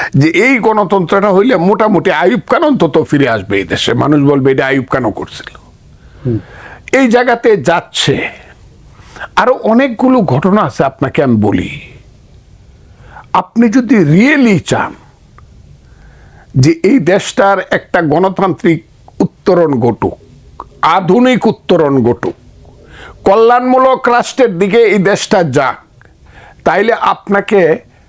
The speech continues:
Speaker 1: সব কিছুতে ওই যে অন্ধকারের যুগে চলে যাওয়ার যে প্রবণতাটা শুরু হইছে, তার থেকে আপনাকে প্রতিবাদ করার মতো বা এইটাকে, এ-, এ-, এইটাকে আপনার, ওইটার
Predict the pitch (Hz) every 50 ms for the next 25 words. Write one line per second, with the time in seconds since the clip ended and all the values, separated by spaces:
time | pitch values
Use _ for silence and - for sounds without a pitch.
0 | _ _ _ - - - 180 233 233 - - _ - 226 190 - 220 - - -
1 | 143 151 202 302 - - - - - - - - - - - - - - - -
2 | - - - - - - - - - - - - 180 180 151 175 185 180 165 160
3 | - - _ _ _ _ _ - _ _ - - 165 202 233 233 247 240 240 247
4 | 233 262 233 208 202 185 180 202 185 196 185 - - 190 190 190 185 180 175 180
5 | 180 180 170 170 165 151 190 185 - - - 185 180 175 180 175 175 147 160 156
6 | - 160 147 - - 185 180 170 156 131 120 110 - 156 147 - - 156 151 170
7 | - - - 196 135 - 165 151 139 135 - - 147 127 - 160 - - 202 175
8 | - 214 180 170 175 165 - - - 202 175 180 170 165 147 143 135 - - 123
9 | 117 120 135 139 - - - - - - - - - - - - 165 160 - 196
10 | 165 - 175 156 151 - - - _ - - - - - - - - - - 156
11 | 165 - - 185 185 185 - 190 190 190 - - 208 196 - 220 208 233 233 -
12 | - - 196 190 180 175 170 165 - - 214 196 190 - 226 220 208